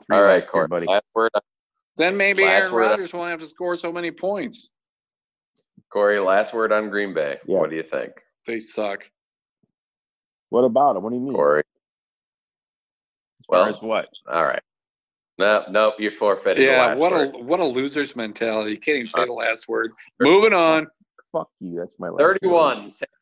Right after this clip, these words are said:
Speaker 2: Francisco. Stanley, go.
Speaker 3: I got the Niners going Johnson, quarterback, cornerback, Utah.
Speaker 1: Oh, yeah. He's Jalen Johnson. He's,
Speaker 3: He's solid.
Speaker 1: he's
Speaker 3: He's
Speaker 1: special.
Speaker 3: very solid.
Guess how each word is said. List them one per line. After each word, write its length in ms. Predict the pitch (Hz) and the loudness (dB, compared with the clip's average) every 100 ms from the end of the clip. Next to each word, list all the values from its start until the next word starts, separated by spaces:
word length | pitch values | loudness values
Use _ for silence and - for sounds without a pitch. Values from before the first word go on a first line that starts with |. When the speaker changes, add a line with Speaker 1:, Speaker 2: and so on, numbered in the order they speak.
| _ | _
Speaker 2:
Francisco. 580 | - 127 113 - 90 82 | -14 -12 -10 -6 -4 -6
Stanley, 640 | - - 117 92 85 78 - - | -6 -2 -2 -2 -6 -8 -10 0
go. 360 | 98 90 85 - _ _ _ _ _ _ _ _ _ _ _ _ _ _ _ _ _ | 4 4 2 -4 _ _ _ _ _ _ _ _ _ _ _ _ _ _ _ _ _
Speaker 3:
I 60 | 143 | -6
got 140 | 165 | -4
the 60 | 180 | -2
Niners 500 | 175 170 202 226 185 | 0 0 2 0 -2
going 280 | 185 170 156 | 0 0 -2
Johnson, 640 | 117 135 165 190 165 127 | -2 0 0 -2 -4 -6
quarterback, 720 | 107 151 175 190 147 131 113 - - | -8 -4 -2 -2 0 -2 -2 -12 -12
cornerback, 840 | - 190 214 170 120 117 117 123 | -6 -4 0 -2 0 -2 -2 -6
Utah. 720 | 127 131 170 165 110 107 92 107 _ _ _ _ _ _ _ _ _ _ _ | -12 -12 -12 -10 -10 -10 -10 -18 _ _ _ _ _ _ _ _ _ _ _
Speaker 1:
Oh, 220 | - 95 92 | -6 -4 -2
yeah. 320 | 95 98 92 - | -2 -2 -4 -6
He's 300 | 95 104 - 71 92 | -10 -12 -14 -14 -2
Jalen 260 | 101 98 92 | -2 -2 -2
Johnson. 420 | 92 92 - 101 _ _ _ _ _ _ _ _ _ | -4 -4 -10 -16 _ _ _ _ _ _ _ _ _
He's, 300 | 110 117 - - | -4 -4 -6 -18
Speaker 3:
He's 180 | - 127 | -16 -6
solid. 380 | - 156 175 123 | -2 2 2 2
Speaker 1:
he's 80 | 131 131 | 0 0
Speaker 3:
He's 0 | 117 | -2
Speaker 1:
special. 40 | 104 | -2
Speaker 3:
very 220 | 139 156 | 0 0
solid. 460 | 151 147 135 110 | -2 -2 0 -4